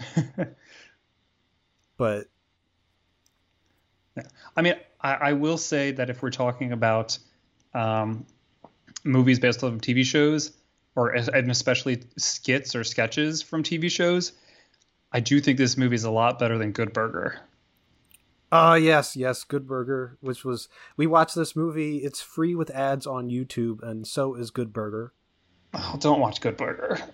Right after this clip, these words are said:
Speaker 1: I remember loving it as a kid, but it's a
Speaker 2: Oh,
Speaker 1: bad
Speaker 2: I,
Speaker 1: movie.
Speaker 2: when
Speaker 1: It's
Speaker 2: they
Speaker 1: a
Speaker 2: do
Speaker 1: terrible
Speaker 2: the,
Speaker 1: movie.
Speaker 2: they do the mini golf scene, and he, like, he hits the, like, the, whatever, the corporate spy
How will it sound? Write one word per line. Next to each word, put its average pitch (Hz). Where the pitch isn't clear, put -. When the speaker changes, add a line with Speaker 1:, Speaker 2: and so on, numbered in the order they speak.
Speaker 1:
I 147
remember 175
loving 131
it 117
as 110
a 110
kid, 110
but 123
it's 160
a 156
Speaker 2:
Oh, -
Speaker 1:
bad 113
Speaker 2:
I, 151
Speaker 1:
movie. 113
Speaker 2:
when 143
Speaker 1:
It's 147
Speaker 2:
they 147
Speaker 1:
a -
Speaker 2:
do 180
Speaker 1:
terrible 185
Speaker 2:
the, 107
Speaker 1:
movie. 143
Speaker 2:
they 147
do 180
the 156
mini 139
golf 131
scene, 120
and 110
he, 117
like, 117
he 147
hits -
the, 117
like, 113
the, 110
whatever, 113
the 101
corporate 131
spy 113